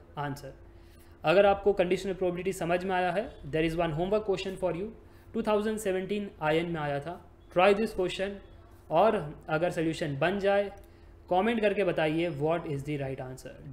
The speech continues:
do comment the answer and I will check personally whether it is right or wrong। That's it for today। I hope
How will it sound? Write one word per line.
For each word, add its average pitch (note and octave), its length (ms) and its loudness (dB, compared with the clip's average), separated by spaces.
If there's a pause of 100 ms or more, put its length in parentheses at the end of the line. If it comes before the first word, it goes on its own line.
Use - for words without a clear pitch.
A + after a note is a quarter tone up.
do A#3 100 2 (260)
comment D3+ 640 -4 (800)
the F3 100 -2 (100)
answer C3 360 -10 (680)
and D3 140 -2
I F3+ 80 4
will A3+ 180 2 (100)
check G#3+ 220 0
personally G3 420 2 (140)
whether D3+ 240 0
it D3+ 60 -8
is D3 200 -4
right D3+ 200 0
or D3 120 -2
wrong। E3+ 240 -4 (460)
That's A#3 200 2
it C4 120 -2
for A3+ 100 0
today। G#3 360 0 (220)
I D3+ 100 -2 (160)
hope G#3 260 2